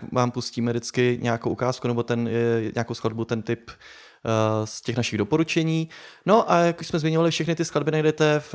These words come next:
našem playlistu Tohle je služba pro vás. Je to jeden velký takový nekonečný, kam budou přibývat, eh, nebo kde najdete všechny skladby, o kterých si zmiňujeme přímo v tomhletom díle. A plus i z těch, eh, minulých dílů. A pak tomu bude ten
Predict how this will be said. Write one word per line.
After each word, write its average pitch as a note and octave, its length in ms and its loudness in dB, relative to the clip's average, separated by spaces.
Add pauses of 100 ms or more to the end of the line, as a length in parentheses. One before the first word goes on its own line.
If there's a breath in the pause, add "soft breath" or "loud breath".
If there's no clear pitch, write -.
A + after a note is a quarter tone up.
(160)
našem C#3 340 -2
playlistu C3+ 600 0
Tohle C3+ 300 2
je C3+ 40 0
služba C3+ 260 0
pro A#2+ 140 2
vás. C3 400 2
Je B2+ 180 0
to B2+ 200 0
jeden B2+ 420 0
velký B2+ 300 0
takový B2 220 -2
nekonečný, B2+ 540 -2
kam C3 180 -2
budou C3 140 2
přibývat, C3 640 0 (380)
eh, - 20 2
nebo B2 220 2
kde C3 140 2
najdete C3 260 -2
všechny C3+ 260 -6
skladby, C3 360 2
o A#2 60 2
kterých C3 260 -2
si B2+ 80 -8
zmiňujeme C3+ 500 0
přímo B2+ 440 0
v - 80 -10
tomhletom A#2+ 600 2
díle. A#2+ 480 2 (500 loud breath)
A A2+ 220 4
plus - 300 -4
i A#2 60 -2
z - 140 -6
těch, G#2+ 220 -2
eh, A2+ 60 2 (240)
minulých C3 380 0
dílů. F3+ 500 2
A D3 80 4
pak D3 180 -4
tomu D3+ 160 -4
bude C#3+ 280 0
ten B2+ 380 -4